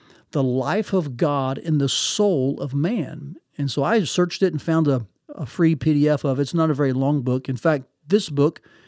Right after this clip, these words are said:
uh, The Life of God in the Soul of Man, is really a long letter written to an unbelieving friend. And so it's kind of become a book now.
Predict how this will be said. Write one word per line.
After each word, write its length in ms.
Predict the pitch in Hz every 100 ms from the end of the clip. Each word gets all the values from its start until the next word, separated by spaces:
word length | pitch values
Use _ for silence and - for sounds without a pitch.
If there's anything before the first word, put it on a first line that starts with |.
| _ _ _ _ - _ -
uh, 100 | 135
The 120 | 131
Life 380 | 127 135 151 151
of 200 | 165 127
God 340 | 151 139 139
in 200 | - 170
the 80 | 139
Soul 320 | - 165 139
of 40 | 123
Man, 260 | 147 175
is 160 | 151 120
really 420 | 151 208 156 143
a 20 |
long 560 | 127 123 139 165 160 147
letter 560 | 139 139 165 196 139 127
written 320 | 151 165 135
to 160 | 160
an 120 | 139 -
unbelieving 680 | 160 170 147 143 147 131 113
friend. 460 | - 202 135 113 - _ - - _ _ _
And 160 | 131 127
so 120 | 147
it's 200 | 123 - _ -
kind 140 | 180
of 80 | 165
become 240 | 143 165 143
a 60 |
book 300 | 113 160 180
now. 360 | 147 123 127